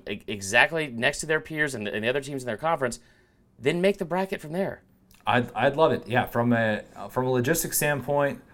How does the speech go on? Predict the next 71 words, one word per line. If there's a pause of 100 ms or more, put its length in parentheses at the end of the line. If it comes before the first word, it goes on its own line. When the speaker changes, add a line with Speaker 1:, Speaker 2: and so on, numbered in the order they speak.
(280)
Speaker 2:
a
lot
of
things
that
would
still
have
to,
to
be
figured
out.
But
on
the
surface,
you
would
look
at
that
and
say,
"Okay, (360)
that
would (140)
make
up
for
some
of
the
revenue
loss
that
you're
dealing
with,
with
these
loss
of,
of
home
games
and
stuff
like
that,
and
kick
that
money
back
to
the
conferences."
You
know
you'd
be
able
to
get
T
V
deals
and
all
that.